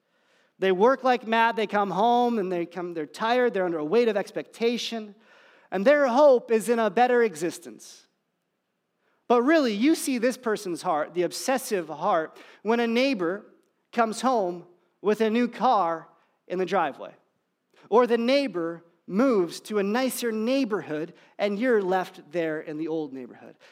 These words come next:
Even worse, God forbid, it would be your brother who comes home with a nicer car than you, or moves himself and his family to a nicer neighborhood than the one that you live into.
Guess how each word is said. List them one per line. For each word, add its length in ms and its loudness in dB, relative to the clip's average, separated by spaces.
Even 380 0
worse, 340 0
God 240 2
forbid, 540 2
it 120 2
would 160 2
be 160 0
your 320 4
brother 680 0
who 140 -4
comes 320 0
home 420 0
with 160 0
a 80 2
nicer 340 -2
car 540 2
than 220 0
you, 260 0
or 200 6
moves 360 2
himself 640 0
and 100 -2
his 200 0
family 300 -2
to 180 -6
a 40 -2
nicer 560 -2
neighborhood 800 0
than 120 -6
the 80 -4
one 180 -4
that 260 -8
you 300 -6
live 240 -12
into. 360 -18